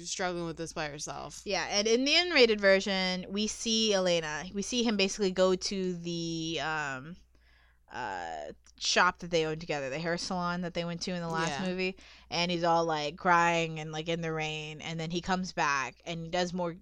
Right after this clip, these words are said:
Speaker 2: like, stupid cute shit where he's like, "We have an intruder in her belly," 'cause he's drunk, so he's doing all of that, like,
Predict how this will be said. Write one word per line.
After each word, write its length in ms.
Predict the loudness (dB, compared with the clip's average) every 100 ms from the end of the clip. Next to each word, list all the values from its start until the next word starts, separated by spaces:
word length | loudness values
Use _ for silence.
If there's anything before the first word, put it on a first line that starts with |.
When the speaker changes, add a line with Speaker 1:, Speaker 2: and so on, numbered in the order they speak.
| -4
Speaker 2:
like, 280 | -4 -6
stupid 400 | -10 -6 -4 -6
cute 240 | -6 -8 -6
shit 220 | -2 0
where 140 | 0
he's 220 | -2 -4 -6
like, 640 | -6 -4 -6 -10 -18 -20 _ _ _ _ _ _ _ _ -18
"We 240 | -2 4
have 140 | 6 6
an 100 | 2
intruder 500 | -2 0 0 2 0
in 60 |
her 120 | 0
belly," 600 | 0 2 2 2 2 0 -2
'cause 140 | -4
he's 180 | -2 -2
drunk, 380 | 0 0 -2 -4
so 160 | -2
he's 240 | -2 -4 -8 -20 _
doing 240 | -4 -2 -2
all 220 | -2 -2
of 80 | -2
that, 300 | -4 -4 -4
like, 220 | -6 -8